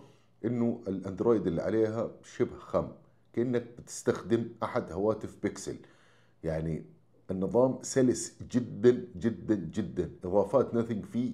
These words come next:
شيء بسيط، فأنت بتستمتع حرفيًا بتجربة الأندرويد. الهاتف يدعم تحديثات أندرويد ثلاث سنوات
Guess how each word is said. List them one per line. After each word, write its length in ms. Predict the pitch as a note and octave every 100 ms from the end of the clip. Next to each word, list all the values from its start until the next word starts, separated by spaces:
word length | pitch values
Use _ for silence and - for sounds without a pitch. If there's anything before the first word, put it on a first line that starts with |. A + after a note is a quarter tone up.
| -
شيء 300 | - A#2+ -
بسيط، 500 | - B2+ A#2 - - - - -
فأنت 240 | - G#2 A2
بتستمتع 500 | - F#2 C#3 B2+ A2
حرفيًا 640 | - F#2 - C#3+ D#3 F3+ - _ -
بتجربة 580 | E2+ B2 A#2+ A2 B2+ B2+ -
الأندرويد. 640 | F#2+ F#2 E2 D2+ D2 C2+ - - - - _ _ _ _ G#2
الهاتف 800 | A#2 A2 F#2+ C#3+ D#3+ E3 D#3+ -
يدعم 400 | G#2+ G#2+ - A2
تحديثات 640 | - D#2+ E2 G2 A#2 F#2
أندرويد 420 | F#2 F#2 G2 A2 G2
ثلاث 380 | E2 F#2 G#2
سنوات 480 | A#2 G#2+ A#2 D#3 D#3+